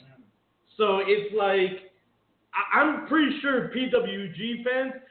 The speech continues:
Speaker 2: will go ecstatic if there was a pay-per-view called Great Balls of Fire.
Speaker 1: Right.
Speaker 2: But then you go over to the W W E fan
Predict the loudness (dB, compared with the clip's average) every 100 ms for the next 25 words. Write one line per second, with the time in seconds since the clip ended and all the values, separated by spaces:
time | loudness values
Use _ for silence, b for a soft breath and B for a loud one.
0 | -6 -2 2 2 0 -4 -4 0 2 0
1 | 0 -2 0 -2 -2 -4 -4 -4 -6 -8
2 | -6 -2 -2 0 0 0 -4 -6 -4 -2
3 | 0 -2 -6 -14 _ _ -16 -14 -16 _
4 | _ _ 0 2 4 2 2 0 4 4
5 | 4 0 -2 -4 -4 -2 -2 -2 -4 -8
6 | -8 -6 -2 -2 -2 -4 -4 -6